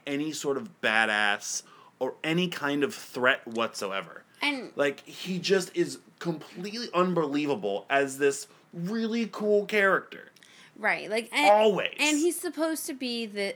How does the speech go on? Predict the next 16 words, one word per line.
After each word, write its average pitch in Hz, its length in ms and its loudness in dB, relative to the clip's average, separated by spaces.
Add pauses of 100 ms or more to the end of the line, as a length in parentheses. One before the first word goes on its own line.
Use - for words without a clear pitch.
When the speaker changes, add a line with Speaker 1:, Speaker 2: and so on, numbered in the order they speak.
(160)
Speaker 2:
the 185 140 -4
leader 185 960 -6
and 185 460 -6 (220)
this 196 200 -10
person 202 300 -10
who's 190 180 -10
Speaker 1:
Yeah, 185 60 -6
that's, 277 280 0
Speaker 2:
inspiring 240 640 2
and 240 80 -2
Speaker 1:
that's 226 240 2
Speaker 2:
everything. 233 120 0
Speaker 1:
the 233 60 6
other 226 180 4
thing. 202 420 -2 (160)
Speaker 2:
And 277 220 2